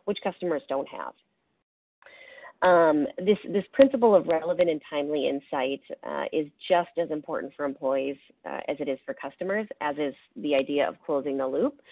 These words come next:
Um, so especially if, uh, organizations have been successful closing the loop for customers,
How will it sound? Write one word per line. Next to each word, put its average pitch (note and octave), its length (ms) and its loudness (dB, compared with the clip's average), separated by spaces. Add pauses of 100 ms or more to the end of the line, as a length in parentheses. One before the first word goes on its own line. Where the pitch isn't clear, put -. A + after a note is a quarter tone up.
(460)
Um, D3 420 -4 (220)
so D#3 240 4
especially F#3+ 560 2
if, F3+ 80 2 (140)
uh, D#3 260 2
organizations D#3+ 560 0
have D#3+ 100 -6
been D3 180 -4
successful - 560 -2
closing D#3+ 360 -2
the C#3+ 100 0
loop D3+ 180 -2
for C3 120 -8
customers, D#3 640 -4